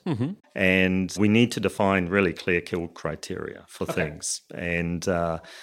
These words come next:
Speaker 2: we don't actually need to answer every question. You know, and I know the scientists inside the organization are desperately keen to, un-,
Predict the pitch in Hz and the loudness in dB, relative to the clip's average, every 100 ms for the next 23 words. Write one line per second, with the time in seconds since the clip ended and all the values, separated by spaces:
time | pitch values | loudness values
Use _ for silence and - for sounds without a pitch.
0 | - - 101 87 117 120 107 107 104 - | -18 -8 0 4 6 4 0 -6 -2 -2
1 | 98 95 98 98 - - 92 92 - - | -2 0 0 -2 -8 -2 0 0 -4 -6
2 | 87 85 85 85 90 80 - - - _ | -8 -8 -10 -8 -6 -6 -8 -10 -18 _
3 | _ 120 113 104 95 95 101 101 95 95 | _ -2 2 4 4 4 4 4 4 4
4 | 98 92 - 107 110 107 - 95 - - | 2 0 0 0 2 0 0 -2 -2 -4
5 | 90 - 92 87 90 87 87 82 90 90 | -2 2 2 2 0 0 -2 -2 0 -2
6 | - 87 - 117 104 - 101 92 98 92 | -4 -8 -6 -4 -4 -6 -8 -6 -4 -4
7 | 85 92 80 95 95 85 | -4 -8 -8 -4 -2 -4